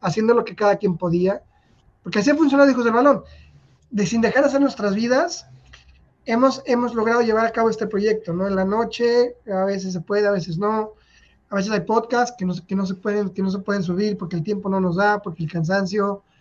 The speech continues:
aunque Ferreira se enoja, yo sé, pero al final, al final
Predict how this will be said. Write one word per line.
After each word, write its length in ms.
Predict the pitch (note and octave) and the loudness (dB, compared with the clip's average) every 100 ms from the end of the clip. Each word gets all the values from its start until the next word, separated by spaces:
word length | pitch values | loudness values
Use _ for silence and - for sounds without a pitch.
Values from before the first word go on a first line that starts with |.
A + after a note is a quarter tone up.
| _ _ _ - | _ _ _ -12
aunque 180 | E3 D#3 | -8 -2
Ferreira 320 | F3+ G3+ G3 | 0 2 2
se 80 | F3 | 0
enoja, 380 | F#3+ G3 G#3 G3+ | 0 0 0 0
yo 140 | E3+ | 0
sé, 220 | G3+ G#3+ | 0 0
pero 200 | G#3 F#3 | 0 -2
al 80 | E3+ | -2
final, 340 | E3+ F#3 G3+ F#3+ _ _ _ _ _ _ - | -2 0 0 -4 _ _ _ _ _ _ -4
al 160 | B3 | -2
final 420 | B3+ C4+ D4+ D4+ | 4 6 6 2